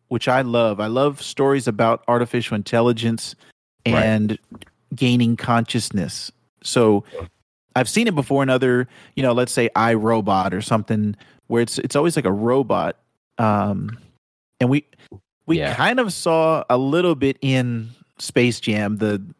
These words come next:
Speaker 1: the Don Cheadle algae,
Speaker 2: Right.
Speaker 1: whatever,
Speaker 2: Uh, yeah,
Speaker 1: algorithm.
Speaker 2: algorithm. Yeah, yeah.
Speaker 1: But not to the same extent.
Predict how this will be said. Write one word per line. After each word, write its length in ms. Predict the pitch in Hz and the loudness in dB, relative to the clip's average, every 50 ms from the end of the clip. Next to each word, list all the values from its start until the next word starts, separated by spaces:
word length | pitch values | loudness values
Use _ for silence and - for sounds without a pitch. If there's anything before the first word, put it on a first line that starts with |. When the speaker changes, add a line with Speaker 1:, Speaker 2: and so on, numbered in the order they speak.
| _ _ _ | _ _ _
Speaker 1:
the 240 | - 120 113 110 104 | 0 2 4 4 4
Don 340 | 98 101 110 123 110 113 110 | 2 0 -2 -2 0 0 -2
Cheadle 520 | 104 - - 120 117 110 107 104 107 101 - _ _ _ _ _ _ _ _ _ | -4 -4 -2 0 0 0 0 0 -2 -4 -8 _ _ _ _ _ _ _ _ _
algae, 260 | - 117 110 113 110 95 92 87 80 76 76 110 104 | 0 0 2 2 2 2 2 0 0 0 -2 -2 -4
Speaker 2:
Right. 60 | 98 | -4
Speaker 1:
whatever, 360 | 98 101 101 110 107 107 107 107 | -6 -4 -2 -2 -2 0 0 -2
Speaker 2:
Uh, 20 | |
yeah, 180 | - - 120 120 | -2 0 0 0
Speaker 1:
algorithm. 460 | 123 113 113 113 107 107 - 104 101 | 0 0 0 0 0 0 0 0 0
Speaker 2:
algorithm. 640 | 92 101 90 85 80 80 78 78 80 80 82 85 90 | 0 0 0 0 0 0 0 -2 -4 -6 -4 -4 -4
Yeah, 220 | 85 82 80 80 | -4 -4 -4 -4
yeah. 240 | 80 82 82 82 80 - | -4 -4 -4 -4 -2 0
Speaker 1:
But 240 | 123 113 110 - - | 0 0 0 0 0
not 220 | 143 143 143 - - | 0 0 0 0 0
to 80 | 131 | -2
the 60 | 127 | -2
same 180 | 113 - 120 110 | 0 0 0 0
extent. 340 | 107 101 - - 120 110 | -2 -4 -2 -2 -2 -2